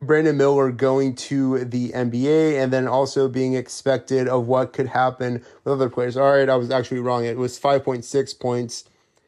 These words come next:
this season, then the year before, five points. But still, you know, even though he didn't average that many points, his presence was still very big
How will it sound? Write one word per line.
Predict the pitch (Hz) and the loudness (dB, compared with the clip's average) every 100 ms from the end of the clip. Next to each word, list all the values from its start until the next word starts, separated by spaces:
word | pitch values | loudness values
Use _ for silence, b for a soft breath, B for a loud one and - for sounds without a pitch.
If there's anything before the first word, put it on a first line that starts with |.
| _ _ | _ _
this | - 127 131 123 - - | -6 0 0 0 -8 -14
season, | 190 - 139 127 131 127 | -12 -6 -2 -2 -2 -2
then | 127 123 | -2 0
the | 127 | 0
year | 131 | 0
before, | 123 - 135 123 | 0 0 0 0
five | - 127 127 120 | 0 2 2 -4
points. | - 123 120 - | -6 -4 -4 -6
But | 147 | -10
still, | - 254 214 | -2 2 2
you | 131 | 2
know, | 127 123 | 0 -2
even | 139 165 160 | -2 0 2
though | 151 143 131 120 - _ _ _ _ - - | 2 4 2 0 -12 _ _ _ _ -20 -20
he | - 156 151 147 127 - b b b - | -4 -2 0 0 0 -4 b b b -2
didn't | 151 156 | 0 2
average | 127 131 135 | 2 2 0
that | |
many | 127 123 | -2 -2
points, | 123 131 120 | -2 -4 -4
his | - 120 | -8 -12
presence | - 151 156 143 123 | -2 0 0 -2 -8
was | 135 | -8
still | - 139 123 | -2 0 2
very | 127 127 | 2 2
big | 120 120 120 117 110 | 0 2 2 2 -2